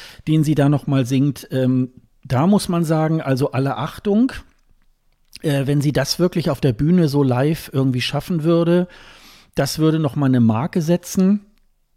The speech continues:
Aber ich würde mal sagen, die, äh, davor liegenden zwei Minuten fünfzig ist dann eher so, ja, ach Gott, sicher. Also, ähm, ist so eine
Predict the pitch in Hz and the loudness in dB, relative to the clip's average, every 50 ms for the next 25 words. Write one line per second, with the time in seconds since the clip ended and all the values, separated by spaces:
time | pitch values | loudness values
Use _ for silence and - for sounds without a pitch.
0 | _ _ _ _ _ _ - - - 156 156 147 117 147 165 170 160 147 147 139 | _ _ _ _ _ _ -10 -4 -2 0 0 2 2 2 2 4 4 2 2 2
1 | 123 147 143 147 156 165 170 165 165 160 135 - 156 147 139 135 131 131 127 - | 2 2 2 2 2 2 2 2 2 0 0 0 0 2 4 4 4 2 0 0
2 | 123 123 123 123 120 120 113 127 123 120 - - 156 156 156 170 185 180 165 165 | -2 0 0 2 0 0 0 -2 -4 -4 -4 -2 -2 0 0 0 0 0 0 2
3 | 151 151 147 147 147 - _ _ _ - - - 131 135 156 160 160 156 151 147 | 2 2 2 2 0 -2 _ _ _ -12 -6 -2 0 2 2 2 2 2 2 0
4 | - 135 - - - 151 180 190 - - - - - 170 165 170 - - - - | -2 -6 -4 0 0 0 0 0 -4 -6 -8 -2 0 0 0 0 -4 -10 -16 -16
5 | - - _ _ _ _ _ _ _ _ _ _ _ _ _ _ _ _ _ _ | -18 -20 _ _ _ _ _ _ _ _ _ _ _ _ _ _ _ _ _ _
6 | - 151 143 - - 160 160 156 151 165 147 156 160 147 147 139 120 135 147 143 | -10 -8 -6 -2 0 0 0 0 0 2 4 4 4 4 4 2 2 2 2 2
7 | 139 135 127 123 127 117 101 - - - - - - - - - 139 139 135 127 | 4 4 2 2 2 0 -2 -6 -12 -20 -20 -20 -20 -18 -10 -6 -4 -2 -2 -2
8 | 113 98 90 - 120 110 - - - 143 131 123 - - 147 123 120 110 98 90 | -2 -2 -4 -6 -10 -12 -12 -8 -6 -6 -6 -4 -4 -6 -4 -4 -2 -4 -4 -4
9 | 87 92 104 _ - 120 117 117 110 123 123 120 117 117 120 120 - 123 120 123 | -6 -8 -12 _ -6 -4 -4 -4 -2 -2 -2 -2 0 -2 -4 -4 -4 -6 -4 -2
10 | 120 120 120 120 117 117 120 120 - - 135 - - - 143 139 139 139 135 135 | -2 -2 -2 -2 -4 -6 -8 -12 -8 -8 -8 -6 -6 -6 -4 -2 0 0 2 2
11 | 131 131 131 131 127 | 2 0 0 -2 -4